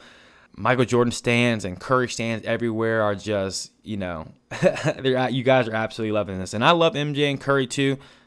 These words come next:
but obviously, you know, we can't deny LeBron his greatness and what he's done for not only the N B A, but just in general, just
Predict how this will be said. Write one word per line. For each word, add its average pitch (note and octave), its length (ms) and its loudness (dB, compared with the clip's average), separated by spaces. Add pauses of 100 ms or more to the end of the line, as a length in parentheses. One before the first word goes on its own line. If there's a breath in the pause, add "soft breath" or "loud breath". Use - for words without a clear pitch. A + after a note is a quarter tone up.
(120 loud breath)
but G#2 140 -2
obviously, G#2+ 480 -2
you F#2+ 40 -6
know, E2+ 260 -8 (540)
we B2 100 -6
can't D3 280 -2
deny B2+ 280 2
LeBron A2+ 480 2
his G#2+ 140 -4
greatness G#2 520 -2 (920 soft breath)
and A2+ 140 -2
what A#2 100 0
he's A2+ 160 -2
done A2 300 0
for A2 120 -6
not A#2+ 140 0
only A#2 140 0
the G2+ 140 -6
N A2 160 -2
B G#2+ 160 -2
A, A2+ 200 2
but F#2 340 -4 (380 soft breath)
just - 340 -4
in A#2+ 180 -2
general, A2+ 520 -2 (220)
just A#2 320 -6